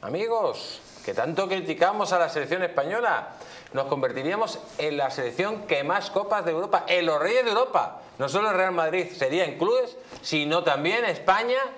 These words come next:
en se-, como selección. Y vamos a seguir, amigos, porque ustedes quieren que le toque <laughs> un piso. ¿Le gustaría un piso de esto de protección oficial que sortean en los ayuntamientos? ¿Quieren que le toque un piso?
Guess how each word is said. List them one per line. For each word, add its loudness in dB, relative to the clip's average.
en -4
se-, -4
como -2
selección. -4
Y 0
vamos 4
a 6
seguir, 2
amigos, 0
porque -2
ustedes 0
quieren 0
que -2
le 0
toque 0
<laughs> -2
un -4
piso. -4
¿Le -2
gustaría 0
un -8
piso -2
de 0
esto -2
de 0
protección -2
oficial -2
que -2
sortean 0
en -2
los -2
ayuntamientos? -2
¿Quieren 0
que -2
le 0
toque -2
un -4
piso? -6